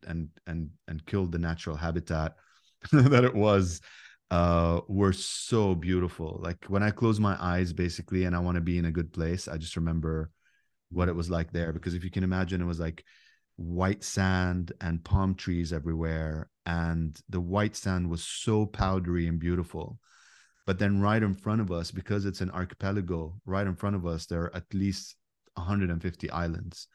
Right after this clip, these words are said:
So when we were kids, all we do is we'll take our boards and go from island to island, and we'd go spearfishing and catch fish and,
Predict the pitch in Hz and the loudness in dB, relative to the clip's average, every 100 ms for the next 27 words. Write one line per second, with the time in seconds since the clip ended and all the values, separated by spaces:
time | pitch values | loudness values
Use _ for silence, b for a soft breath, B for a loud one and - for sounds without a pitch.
0 | B B B B B B - 101 101 98 | B B B B B B 0 4 6 6
1 | 107 110 98 - 113 90 98 101 95 87 | 8 6 4 6 6 6 4 4 4 4
2 | 101 98 85 90 82 92 92 85 82 95 | 4 4 4 0 2 2 4 0 4 4
3 | 90 82 85 85 92 92 82 85 90 87 | 4 2 0 2 0 0 -2 0 2 2
4 | 82 - 87 87 82 80 80 82 82 82 | 0 -2 0 0 0 0 -2 -2 -2 -2
5 | 80 - 95 87 - 85 - 82 82 78 | -2 -2 0 0 0 -6 -4 -2 -2 -2
6 | - 78 - - 82 80 80 - - 85 | -2 -4 -6 -6 -4 -2 -6 -10 -12 -12